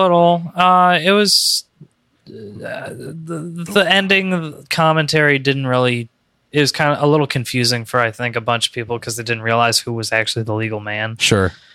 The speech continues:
Speaker 2: Yeah, even
Speaker 1: Um,
Speaker 2: I didn't.
Speaker 1: Yeah, 'cause we were just like, "Wait, he's not. Oh, oh, okay, I guess so."
Speaker 2: But do you remember a, a while ago, there was that controversial New Day finish where nobody saw
Speaker 1: Yeah.
Speaker 2: Kofi slap him on the ass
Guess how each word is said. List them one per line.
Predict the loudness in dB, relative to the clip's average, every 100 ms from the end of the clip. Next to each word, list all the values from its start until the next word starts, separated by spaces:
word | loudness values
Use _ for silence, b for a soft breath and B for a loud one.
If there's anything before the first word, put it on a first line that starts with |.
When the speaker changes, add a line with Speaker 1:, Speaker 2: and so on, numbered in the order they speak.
| b 0
Speaker 2:
Yeah, | 2 4
even | 4 4 4
Speaker 1:
Um, | 4
Speaker 2:
I | 2
didn't. | 0 -6 -8 -10 _ _ _ _ _ _ _ _ _ -2
Speaker 1:
Yeah, | 2 2
'cause | 0 0 2
we |
were | 2
just | 2 2
like, | 2 2
"Wait, | 2 2 2
he's | 2 2 2 2
not. | 2 4 2 2
Oh, | 2 4 2 -2 _
oh, | 0 2 2
okay, | 2 2 2
I | 2
guess | 2 2 2 -2 -6 B B
so." | 0 4 4 4 2
Speaker 2:
But | 2
do | 4
you | 2
remember | 4 4 2 0 -4 _
a, | -4 -2 0
a | 0
while | 4 4 4
ago, | 2 0 0
there | 0 2
was | 2
that | 2 0
controversial | 0 0 0 0 0
New | 0 0
Day | 2 2
finish | 0 2 2 2 -2 b b b
where | 0 2 4
nobody | 2 2 2 0
saw | 0 2 2 4 4 2 0 _ _ _ 0
Speaker 1:
Yeah. | 2 4 2
Speaker 2:
Kofi | 0 -2
slap | 0 2 2
him | 2 2
on | 2
the | 2
ass | 2 2 0 -2 -6